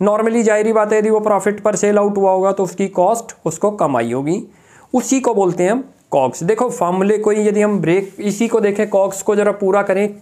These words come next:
cost of goods sold, यानी कि जो गुड सोल्ड किया उसकी कॉस्ट कितनी है वो निकालनी है। वो निकालने के हमारे पास जो है दो मेथड हैं, दो फॉर्मूले हैं, उन दो फॉर्मूले से हम निकाल लाएंगे।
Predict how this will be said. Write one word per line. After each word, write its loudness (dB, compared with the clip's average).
cost 0
of 2
goods -2
sold, 0
यानी 2
कि 0
जो 0
गुड 0
सोल्ड 2
किया 0
उसकी -2
कॉस्ट -2
कितनी -2
है 2
वो 0
निकालनी -2
है। -16
वो 2
निकालने 0
के 2
हमारे 0
पास 0
जो 2
है -4
दो 0
मेथड 0
हैं, 0
दो 0
फॉर्मूले -2
हैं, -6
उन 2
दो 2
फॉर्मूले 0
से -6
हम -6
निकाल -8
लाएंगे। -20